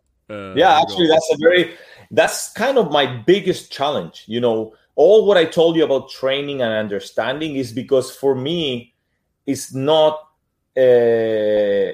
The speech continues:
Speaker 2: easy and mathematically, uh, very hard, uh,
Speaker 1: Right.
Speaker 2: to do the spins and do the, because the force that you need to apply to your body to, to rotate like that and to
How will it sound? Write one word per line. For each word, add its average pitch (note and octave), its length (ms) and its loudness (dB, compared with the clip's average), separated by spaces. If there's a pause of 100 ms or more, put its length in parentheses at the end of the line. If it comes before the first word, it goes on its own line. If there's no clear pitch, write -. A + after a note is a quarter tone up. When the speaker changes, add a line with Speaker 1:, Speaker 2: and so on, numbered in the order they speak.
(100)
Speaker 2:
easy C3+ 600 -6
and A#2 360 -2
mathematically, B2 1400 -4 (580)
uh, A2 500 2 (540)
very D#3+ 380 2
hard, C3 460 -2 (840)
uh, A2 120 -8
Speaker 1:
Right. A#2 340 0
Speaker 2:
to C3 180 -10 (280)
do D3+ 160 0
the C3+ 100 -4
spins C#3+ 520 -4
and B2 120 -6
do C3 100 -6
the, B2 80 -8
because B2 380 -4
the B2 80 -4
force B2 760 -2
that A#2+ 180 2
you B2 80 -6
need C3 180 -8
to C3+ 140 -2
apply C3 440 -4
to B2 160 -12
your A#2 140 -6
body A#2 400 0
to, A#2+ 180 -16 (400)
to C3+ 100 -6
rotate C3+ 540 0
like A2+ 260 -2
that G2 300 0
and A2 180 -6
to B2 100 -12